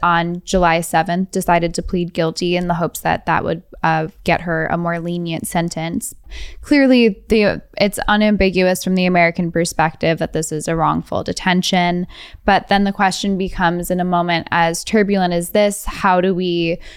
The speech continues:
go about potentially facilitating a prisoner swap? I mean, at what point are we responding to blackmail by saying, "Here's someone that's been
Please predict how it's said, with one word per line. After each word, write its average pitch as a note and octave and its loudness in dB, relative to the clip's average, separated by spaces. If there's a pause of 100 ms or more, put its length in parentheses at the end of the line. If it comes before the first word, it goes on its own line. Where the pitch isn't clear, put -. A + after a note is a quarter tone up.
(160)
go F#3+ 4
about F3 2
potentially F3 0
facilitating E3 0
a - 2
prisoner A3+ 2
swap? F#3+ 2 (120)
I F3 2
mean, F#3 0
at B2+ 2
what F3+ 0
point F#3 0
are F3 2
we E3 0
responding E3 -2
to F#3 -4
blackmail F3+ 2
by E3+ 2
saying, E3 0
"Here's F3 -2 (320)
someone F3+ 2
that's E3 -2
been E3+ -2